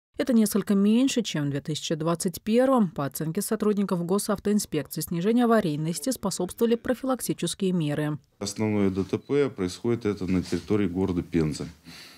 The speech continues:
Speaker 2: Э, семьсот сорок семь Д Т П произошло на территории областного центра, тридцать пять человек погибло, девятьсот тридцать получили ранения. Если дальше делать разбивку по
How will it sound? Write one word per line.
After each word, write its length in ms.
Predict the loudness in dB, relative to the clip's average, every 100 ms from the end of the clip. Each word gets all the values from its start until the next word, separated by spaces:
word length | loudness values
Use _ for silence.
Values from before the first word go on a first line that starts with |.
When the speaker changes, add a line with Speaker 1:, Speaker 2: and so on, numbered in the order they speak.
| -20 -12
Speaker 2:
Э, 260 | -4 0 0
семьсот 400 | 0 -2 0 -2
сорок 280 | 0 -2 0
семь 240 | 0 0
Д 100 | 0
Т 140 | -2
П 160 | 0 -2
произошло 580 | 0 0 0 0 -2 0
на 100 | 0
территории 440 | 0 -2 0 0
областного 500 | 2 0 -2 -2 -2
центра, 460 | 0 0 0 0 -2
тридцать 340 | 0 -2 -2
пять 180 | 0 0
человек 320 | 0 -2 -2
погибло, 500 | -2 -2 0 0 0
девятьсот 420 | 0 0 0 -2 -2
тридцать 320 | -2 -2 -2
получили 440 | 0 0 0 0
ранения. 500 | 2 2 0 -2 -6 -12 _ _ _ -20 -20 -20 -20 -20 -2
Если 320 | 0 0 -2
дальше 340 | 0 0 -2 -4
делать 320 | 0 0 0
разбивку 540 | -2 0 0 0 -4
по 400 | -4 0 2 0